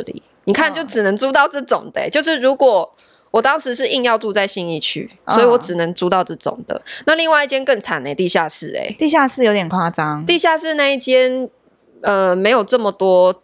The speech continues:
Speaker 1: 蟑螂，可是它就是没有阳光，
Speaker 2: 嗯。
Speaker 1: 暗无天日，你进去根本就不知道现在是几点。
Speaker 2: 哎，你为什么那时候会想住在地下室啊？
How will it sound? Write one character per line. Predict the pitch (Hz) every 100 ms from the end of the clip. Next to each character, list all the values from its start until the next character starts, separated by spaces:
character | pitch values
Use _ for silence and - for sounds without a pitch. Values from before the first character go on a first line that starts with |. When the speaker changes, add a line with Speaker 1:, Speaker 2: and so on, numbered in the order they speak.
| -
Speaker 1:
蟑 | 220 185 185
螂， | 170 - -
可 | -
是 | 180 285 277
它 | 156 - 247
就 | 254 247
是 | 240 247 214 156 117 - _ -
没 | 190 180
有 | 196
阳 | 160 147
光， | 170 160 165
Speaker 2:
嗯。 |
Speaker 1:
暗 | 208 180
无 | 160
天 | - 165
日， | 156 170 - - -
你 | -
进 | 185 277
去 | 254 247
根 | 226 220
本 | 175
就 | 190
不 | 190
知 | 196
道 | 196
现 | 196
在 | 175
是 | 175
几 | - 147
点。 | - 285
Speaker 2:
哎， |
你 | 262
为 | 285
什 | 349
么 | 233 214
那 | 247
时 | 254
候 | 202
会 | 214
想 | 220 170
住 | 165
在 | 196 202
地 | 220
下 | 190 208 175
室 | - - 160
啊？ | - - -